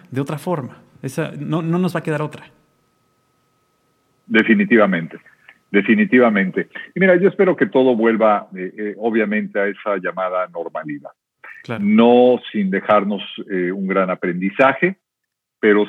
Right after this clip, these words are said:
Speaker 2: sí definitivamente creo que la, la ciencia está siguiendo su curso.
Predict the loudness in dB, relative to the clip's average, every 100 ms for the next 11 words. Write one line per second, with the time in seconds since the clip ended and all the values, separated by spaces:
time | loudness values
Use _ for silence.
0 | 0 -2 -2 -4 -4 -2 -2 -2 -6 -8
1 | -8 -4 -2 -2 -4 -4 -2 -4 -6 -6
2 | -4 -4 -4 -8 -6 -2 -2 -4 -8 -6
3 | -6 -4 -4 -6 -8 -8 0 0 2 -2
4 | -2